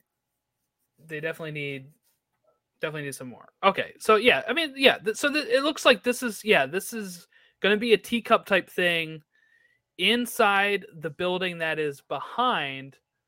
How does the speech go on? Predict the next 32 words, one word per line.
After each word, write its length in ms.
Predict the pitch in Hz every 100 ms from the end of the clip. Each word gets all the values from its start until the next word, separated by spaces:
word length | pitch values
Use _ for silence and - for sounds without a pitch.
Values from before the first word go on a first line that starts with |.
| _ _ _ -
the 60 |
picture 600 | 147 190 - - 147 131
I'm 180 | 135 135
sharing 520 | - 147 127 120 117 -
here. 260 | 127 - -
So 240 | - 135
if 100 | 131
you're 120 | 175
looking 300 | 190 220 -
at 100 | 240
where 120 | 208 185
the 120 | 165
R 240 | 160 165
C 340 | - - 165 170
racer 500 | 139 147 143 160 151
thing 260 | 160 156
is, 220 | 151 151
that 120 | 139 120
R 180 | 131
C 240 | 143 143 139
thing 220 | 139 139
is, 180 | 139 - _ _ _ _ _ -
uh, 180 | 131 127
to 140 | -
the 100 | 135
left 460 | 120 139 185 - -
of 140 | 180
that, 360 | 147 156 180 185
you 140 | 165
will 140 | 151 147
see 240 | - 151
the 160 | 143